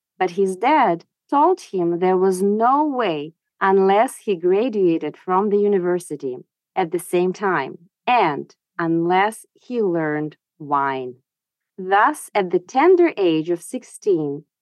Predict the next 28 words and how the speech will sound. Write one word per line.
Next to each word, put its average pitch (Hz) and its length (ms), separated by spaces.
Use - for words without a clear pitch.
Andrea 196 540
was 165 200
sent 247 600
to 175 160
a 165 80
very 247 440
famous 196 600
Inoteca, 175 840
a 175 140
wine 185 440
store 147 580
that 170 220
had 165 220
a 151 140
resident 247 640
French 185 520
sommelier, 165 800
and 175 180
followed 277 640
his 226 320
classes - 840
because 165 400
he 262 260
really 190 680
wanted 156 580
to 165 140
play 160 320
guitar. 147 600